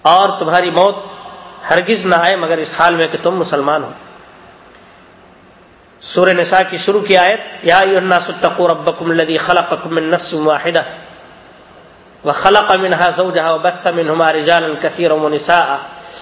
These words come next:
واتقوا اللہ الذی تساءلون به والارحام ان اللہ کان علیکم رقیبا، یہ آیت بھی پڑھتے تھے۔ اور ایک آیت سورہ احزاب کی، یا ایھا الذین آمنوا اتقوا اللہ وقولوا قولا سدیدا،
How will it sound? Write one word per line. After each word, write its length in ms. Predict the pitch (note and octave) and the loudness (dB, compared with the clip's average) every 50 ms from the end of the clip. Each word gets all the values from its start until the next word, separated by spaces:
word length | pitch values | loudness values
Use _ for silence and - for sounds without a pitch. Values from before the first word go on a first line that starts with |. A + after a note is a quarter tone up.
| - - | -6 0
واتقوا 400 | - F#3+ G3+ - G3+ F#3+ - - | 0 0 2 2 0 0 2 0
اللہ 200 | F#3 F3 F3+ E3 E3 | 2 4 4 4 2
الذی 340 | F3 F3 E3+ D#3 E3 D#3+ | 2 -2 -4 -2 -2 -4
تساءلون 680 | D3+ - D#3+ D3+ - E3+ E3+ D#3 D3+ D#3+ D#3+ D#3+ D3+ D#3 | -2 -2 -2 2 4 4 4 4 2 0 -2 0 -2 -2
به 180 | D3 D3 D3+ | -2 0 0
والارحام 560 | D#3+ D#3 D3+ C#3+ C#3 C3+ - - E3+ E3+ E3+ - - - - - - - - - | 2 2 2 0 -2 -2 0 2 4 4 4 2 -2 -12 -16 -16 -18 -20 -6 -4
ان 300 | F3+ F3 E3+ D#3+ D#3 D3+ | -2 -2 -2 -2 0 0
اللہ 340 | D3 D3 D3+ D#3 C#3+ C3+ C#3 - | 0 0 2 2 2 0 0 -2
کان 220 | D3+ C#3+ C#3 C#3 | -2 -2 -2 -2
علیکم 400 | C#3 C3 C3+ D3 C#3+ C#3+ - - | -4 -2 -2 -2 -4 -4 -4 -4
رقیبا، 380 | C#3+ C3+ - - D#3 D3+ D3 C3+ C3 - - - - | -4 -4 -2 -2 -2 0 0 -2 -4 -6 -12 -8 -2
یہ 120 | D3 D3+ | 0 0
آیت 160 | C#3+ D3 D3+ | 0 0 -2
بھی 140 | D3 D3+ D#3 | -4 -6 -6
پڑھتے 300 | D3+ D3+ C#3 C3 - C#3 | -4 -4 -6 -4 -6 -12
تھے۔ 140 | B2+ - - - - - - - - - - - - - - - - - - - - - - - - | -12 -12 -20 -20 -20 -20 -20 -20 -20 -20 -20 -20 -20 -20 -20 -20 -20 -20 -20 -20 -20 -20 -20 -10 -2
اور 260 | - D#3+ F3+ F#3+ G3 F#3+ - | 2 4 4 4 2 0 0
ایک 200 | F3+ F3+ F3 - | -2 -4 -2 -2
آیت 260 | - F3+ F3 G3 G#3+ - - - - - - - - - - | 0 2 2 2 2 -2 -6 -16 -18 -18 -20 -20 -20 -18 -4
سورہ 160 | - F3 F3 | -2 2 2
احزاب 520 | F3+ E3 C#3+ D#3 C#3+ F3+ F#3 F#3+ F3+ - - | 2 2 2 0 2 4 4 4 2 -2 -6
کی، 120 | E3 C#3 C3 - - - - - - - - - - - - - - - - - - - - - - - - - - - - - - | -6 -8 -8 -10 -16 -18 -20 -20 -20 -20 -20 -20 -20 -20 -20 -20 -20 -20 -20 -20 -20 -20 -20 -20 -20 -20 -20 -20 -20 -20 -20 -4 0
یا 160 | D3+ E3+ F#3+ | 2 4 4
ایھا 220 | G3+ G3 F#3 F3 | 4 2 0 0
الذین 360 | F3+ F3+ F3+ E3+ E3+ F3 E3+ | 0 0 0 -2 -2 -2 -2
آمنوا 260 | E3+ E3+ E3 E3 E3 E3 | 0 -2 -2 -2 -4 -6
اتقوا 280 | E3 E3 D#3+ - - D#3+ | -4 -4 -4 -4 -2 -2
اللہ 200 | D#3 E3 D#3+ D#3 D#3+ D#3 | 2 2 2 4 2 0
وقولوا 380 | D3+ - - E3 D#3+ D#3+ D#3 D3+ D3+ | -2 -2 -2 -2 0 0 0 0 2
قولا 280 | - D#3+ D#3 D3+ D3 | 0 0 0 0 -2
سدیدا، 440 | C#3 - D3+ D3 D#3 E3+ D#3+ D3+ C3+ | -2 -4 -2 -2 0 0 0 0 -2